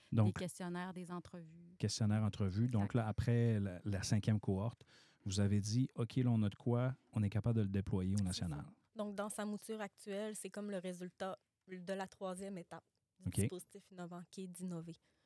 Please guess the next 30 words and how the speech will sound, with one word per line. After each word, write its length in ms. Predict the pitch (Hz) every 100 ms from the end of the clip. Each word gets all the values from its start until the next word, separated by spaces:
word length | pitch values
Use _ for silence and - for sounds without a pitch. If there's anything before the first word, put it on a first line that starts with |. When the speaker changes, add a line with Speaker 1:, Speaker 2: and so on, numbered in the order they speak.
| _ _
Speaker 3:
Là, 160 | 185 180
c'est, 240 | - 170 170 175 _
c'est 140 | _ 190
rendu 260 | 175 170
là. 60 | 165 - _ _
Speaker 1:
OK. 160 | - 95 - - - - - -
Question 420 | 113 - 175 190
par 140 | 113
rapport 220 | 92 101 95
à 100 | 101
ça, 160 | 180
parce 180 | 139 101
que 240 | - 110
c'est 140 | 104 -
un, 160 | 101 -
c'est 100 | -
un 80 | 101
bel 140 | 120
exemple. 360 | 107 98 95 - - - - - -
Euh, 220 | 98 98
là, 120 | 120
vous 100 | 131
êtes 100 | 113
rendu, 240 | 104 107 120
à, 160 | 110
dans 120 | 101
le 60 | 95
fond, 140 | 113
au 40 | 101
déploiement. 600 | 98 - 101 87 98